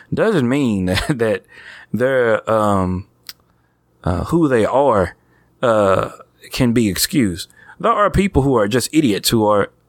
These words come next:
of all different stripes and colors and all different abilities and non-abilities. Sometimes we're just jerks. And so you gotta be able to discern, uh, um, those two things.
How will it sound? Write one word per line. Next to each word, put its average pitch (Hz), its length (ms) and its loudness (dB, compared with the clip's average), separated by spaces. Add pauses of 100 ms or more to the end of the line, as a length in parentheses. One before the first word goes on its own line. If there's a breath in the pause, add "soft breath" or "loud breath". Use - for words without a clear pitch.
of 110 240 0
all 135 320 0
different 104 260 -2
stripes 92 340 -2
and 98 80 -2
colors 92 360 0
and 95 100 -2
all 107 160 2
different 104 300 -2
abilities 98 480 -4
and 92 80 -4
non-abilities. 95 640 -2 (380 loud breath)
Sometimes 240 400 0
we're 240 100 -2
just 214 240 -4
jerks. - 440 -2 (460 loud breath)
And 127 120 -2
so 131 80 -2
you 135 120 0
gotta 147 220 0
be 127 160 0
able 113 140 0
to - 120 -4
discern, 101 640 0 (400 soft breath)
uh, 92 400 2 (120)
um, 92 460 -2
those 104 300 -2
two 101 160 0
things. 85 420 -4